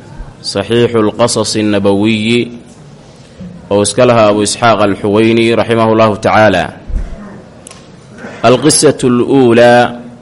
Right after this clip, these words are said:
qisada koowaad oo ka mid ah kontonkii qiso oo nabigeenna ka ansaxay, sallallahu alayhi wa sallam, oo risaalada ku qornaa.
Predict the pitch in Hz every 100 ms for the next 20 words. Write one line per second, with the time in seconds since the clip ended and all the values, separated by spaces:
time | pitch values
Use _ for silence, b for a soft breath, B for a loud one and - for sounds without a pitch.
0 | - - 107 - 123 117 - - 98 98
1 | 104 101 - - - - - - 107 -
2 | 131 127 113 110 131 135 131 113 110 107
3 | 104 101 - 123 - - - 104 117 117
4 | 110 107 104 113 110 104 101 110 110 -
5 | 110 107 107 101 98 104 110 104 98 -
6 | 110 110 123 127 - 104 101 117 117 123
7 | 117 117 104 92 85 -